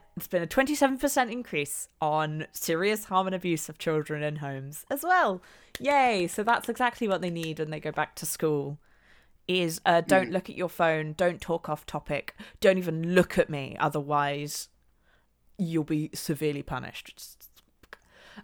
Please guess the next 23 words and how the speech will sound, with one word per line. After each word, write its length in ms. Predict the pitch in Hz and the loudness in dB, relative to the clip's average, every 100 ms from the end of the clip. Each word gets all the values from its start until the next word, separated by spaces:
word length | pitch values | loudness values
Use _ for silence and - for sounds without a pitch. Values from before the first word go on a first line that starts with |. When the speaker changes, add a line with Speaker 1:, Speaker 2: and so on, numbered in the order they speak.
| - | 4
Speaker 1:
I 100 | 226 | 4
feel 260 | 226 254 247 | 4 6 4
so 360 | - 190 170 | 8 8 10
emotional 680 | 151 139 139 165 147 143 139 | 8 2 0 0 0 0 -2
and 180 | 151 147 | -4 -4
so 240 | - 143 | -2 -2
strong 320 | 143 147 143 | -2 -4 -6
about 300 | 139 131 123 | -6 -6 -6
this. 240 | 143 143 - | -8 -10 -12
It's 120 | - | -10
unreal. 540 | 147 139 131 123 120 - | -8 -8 -10 -8 -8 -10
It's 160 | - | -4
unreal 600 | - 160 139 135 127 135 - _ _ _ 160 | -2 -2 -2 -6 -8 -10 -12 _ _ _ -6
and 180 | 147 | -6
terrifying. 800 | - - 139 135 - 131 131 123 - _ _ _ _ _ _ _ _ _ - - - - | -6 -4 -4 -4 -6 -8 -8 -12 -18 _ _ _ _ _ _ _ _ _ -12 -6 -6 2
Speaker 2:
Yeah, 220 | 190 165 - - - | 4 4 2 -6 0
it's, 460 | 160 - - - _ - - - - _ _ _ - _ _ _ _ - - - | 0 0 -4 -6 _ -12 -10 -10 -16 _ _ _ -20 _ _ _ _ -20 -20 -2
uh, 480 | - 151 151 127 120 - - - - - - - | 6 8 8 4 0 -6 -14 -20 -20 -20 -20 -12
yeah. 360 | 160 160 147 110 - _ _ _ _ _ _ _ - | 2 6 8 6 -4 _ _ _ _ _ _ _ 0
Um, 220 | 131 117 | 2 4
I 60 | |
think 180 | 147 180 | 4 6
everybody's 600 | 165 165 147 143 - - | 4 4 4 4 4 -4